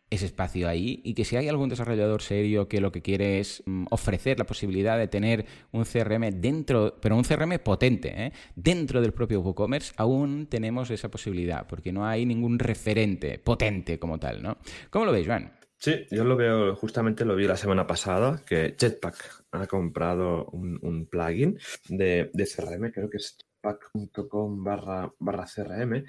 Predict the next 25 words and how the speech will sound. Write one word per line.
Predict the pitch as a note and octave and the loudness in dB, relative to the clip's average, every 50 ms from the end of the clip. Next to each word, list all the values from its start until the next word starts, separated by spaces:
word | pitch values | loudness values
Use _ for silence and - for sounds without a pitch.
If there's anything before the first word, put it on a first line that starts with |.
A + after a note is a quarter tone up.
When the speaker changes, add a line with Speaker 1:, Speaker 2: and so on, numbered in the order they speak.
| - - - - - - | -12 -18 -18 -16 -8 -6
Speaker 1:
Ujú. | A2+ G2+ - | -4 -2 0
Speaker 2:
Y, | G#2+ A2 G#2+ G#2+ G#2 G2+ G2 G2+ | 0 2 2 2 2 2 2 0
bueno, | G2 - C#3 C#3+ - | 2 2 2 2 2
es | - - D3 | 2 0 0
interesante, | D3+ - C#3+ B2+ - G#2 F#2 F2+ - D2+ - - _ _ _ _ | 2 4 2 2 2 0 -4 -4 -4 -6 -8 -10 _ _ _ _
que | _ - F#2+ F#2+ F#2 F#2 F#2 F#2 | _ -6 -4 -2 -2 0 0 -2
sobre | F2+ - G#2 G2 F2 | -2 -2 -2 -2 0
todo | - A#2 B2+ | 0 0 2
para | C#3+ C#3+ C3 C3 | 2 2 0 0
gente, | - C3 B2+ B2+ A2+ - A2 G#2 | 2 0 0 0 0 0 0 2
¿no?, | G#2+ A#2 C3 C3+ | 2 2 0 -2
que | - - | -2 -2
le | G#2 G2 G2 | -2 -2 -2
encanta | F#2+ F2+ E2+ G#2 | -4 -6 -8 -8
el | G2 F#2+ F#2 F2 | -8 -8 -6 -4
tema | G2+ G#2+ A2+ A2+ A2 | -4 -2 -2 -2 -2
de, | G#2+ G#2 G2+ G2 F#2+ F#2+ F#2+ F2+ F2+ _ - | -2 -2 -2 -2 -2 -2 -4 -4 -8 _ -8
bueno, | - A2+ F#2+ F#2+ G#2+ | -6 -4 -2 -2 -2
de | G2+ D2+ | 0 0
los, | C#2+ D2 C#2+ - - _ | -2 -2 -4 -6 -12 _
de | - D#2 | -12 -10
los | C#2+ C#2+ - | -8 -8 -6
C | - - F2+ | -4 -2 -2
R | E2+ F2 F2+ | 0 0 0
M, | F#2+ G2+ G#2 B2 | 0 0 0 -2